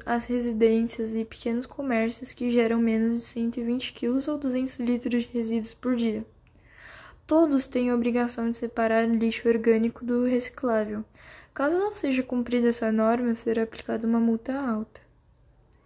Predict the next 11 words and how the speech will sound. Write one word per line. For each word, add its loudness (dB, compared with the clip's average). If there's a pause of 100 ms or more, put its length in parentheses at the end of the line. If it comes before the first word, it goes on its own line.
(420)
Os 2
geradores 6
comerciais, 0
grandes 2
geradores 4
de 0
resíduos 2
são -2
hospitais, -2
hotéis, -2
shoppings -4